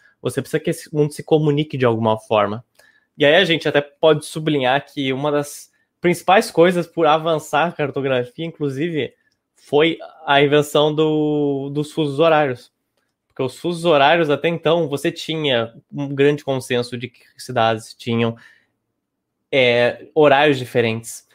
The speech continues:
Mas esses horários, eles não seguiam realmente uma escala ou uma lógica matemática. Eles seguiam normalmente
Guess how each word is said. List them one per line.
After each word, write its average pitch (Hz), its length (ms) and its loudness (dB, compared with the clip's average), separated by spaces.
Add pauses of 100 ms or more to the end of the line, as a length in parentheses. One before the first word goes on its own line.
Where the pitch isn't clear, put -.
(140)
Mas 135 200 -2
esses 156 160 -12
horários, 156 420 4
eles 139 160 0
não 151 140 -2
seguiam 147 360 -4
realmente 135 480 -4
uma 147 120 -6
escala 135 420 0
ou 127 60 0
uma 135 160 -2
lógica 127 360 -4
matemática. 120 720 -8
Eles 113 260 -8
seguiam 113 360 -6
normalmente 120 720 -4